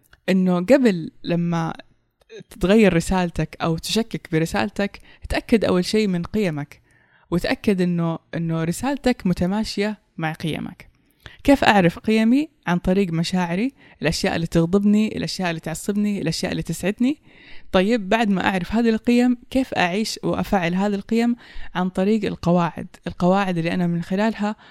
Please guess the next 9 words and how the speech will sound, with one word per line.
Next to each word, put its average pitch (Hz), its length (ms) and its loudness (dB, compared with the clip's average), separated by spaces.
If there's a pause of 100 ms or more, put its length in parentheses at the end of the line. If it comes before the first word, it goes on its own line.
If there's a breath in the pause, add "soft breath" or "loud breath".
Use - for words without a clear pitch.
(160 loud breath)
راح 175 200 -2
أعيش 185 520 -6
هذه 175 540 -4
القيم. 165 340 -6 (1300)
أتمنى 359 280 4
الحلقة 220 320 2
هذه 190 220 2
تكون 190 360 -2
سبب 202 420 0